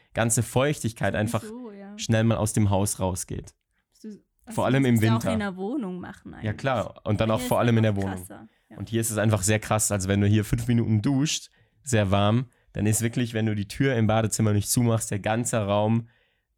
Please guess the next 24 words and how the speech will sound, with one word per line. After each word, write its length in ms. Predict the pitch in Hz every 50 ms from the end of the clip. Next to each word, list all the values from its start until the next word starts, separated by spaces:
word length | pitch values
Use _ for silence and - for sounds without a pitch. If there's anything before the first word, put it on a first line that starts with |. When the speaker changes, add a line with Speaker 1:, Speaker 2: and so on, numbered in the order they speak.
| _ _ _ _ _
Speaker 1:
vor 180 | - - - 92
allem 120 | 107 107 104
im 160 | 101 101 101
Winter 480 | 110 123 135 - - 101 104 107 104
und 200 | - 101 98 -
alle 180 | - 95 120 123
Fenster, 520 | 113 - - 110 117 117 - - 117 107 -
alles 200 | - 110 113 107
ist 120 | 98 - -
beschlagen. 540 | - 98 - - 95 90 95 92 92 87 - - _ _ - - - - - - _ _
Und 200 | - 110 101 -
das 160 | - 110 - -
hat 100 | 104 -
sich 120 | - -
dann 120 | - 110
quasi 320 | 104 - 113 110 107 110 104
auch 220 | - 101 104 - -
durch 220 | - 113 110 -
Speaker 2:
Also 120 | 76 80 - _ _ _ - 233
Speaker 1:
in 120 | 107 113 123
Speaker 2:
es 60 | 123
Speaker 1:
unsere 200 | 123 113 107 113
Speaker 2:
dauert 80 | 110 233
Speaker 1:
Bett 120 | 123 -